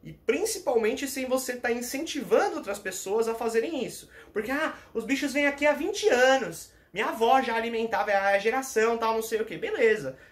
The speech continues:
Aí a pessoa vai lá, né, entra no seu post, que é a influenciadora, né? Não sei exatamente do quê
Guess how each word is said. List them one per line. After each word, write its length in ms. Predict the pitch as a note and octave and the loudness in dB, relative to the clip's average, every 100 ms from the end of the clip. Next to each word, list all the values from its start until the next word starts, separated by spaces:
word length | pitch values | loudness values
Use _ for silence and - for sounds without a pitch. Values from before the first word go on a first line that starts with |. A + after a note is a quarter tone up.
| - | -2
Aí 140 | F3+ | 0
a 40 | G#3+ | 2
pessoa 380 | C4 B3 A#3+ A3+ | 0 -4 -4 -4
vai 400 | F3+ G3 B3 A#3+ | 0 2 4 4
lá, 260 | G3 B3+ | 4 4
né, 320 | D4+ C4 G#3+ | 2 2 2
entra 220 | A3 B3 A3 | -2 -2 -4
no 120 | G3+ | -4
seu 200 | - G3 | -6 -6
post, 680 | - F#3+ A#3 C#4+ - E4 - - - | -2 2 2 2 -4 -12 -14 -20 -6
que 80 | - | 0
é 320 | D#3 E3+ D#3+ | 2 2 -2
a 220 | D#3+ E3 F3 | -2 -2 -6
influenciadora, 840 | F3+ G3 F3+ G#3 D3 D3+ A#3+ F#3 | -6 -4 -2 0 0 2 4 2
né? 100 | G3+ | -2
Não 140 | C4+ | -8
sei 220 | - G4 | -8 -6
exatamente 460 | D#4+ C4 A3+ A3+ G#3 | -6 -6 -6 -6 -8
do 120 | G#3+ | -14
quê 400 | G#3 G#3+ F#4+ - | -6 -4 -4 -6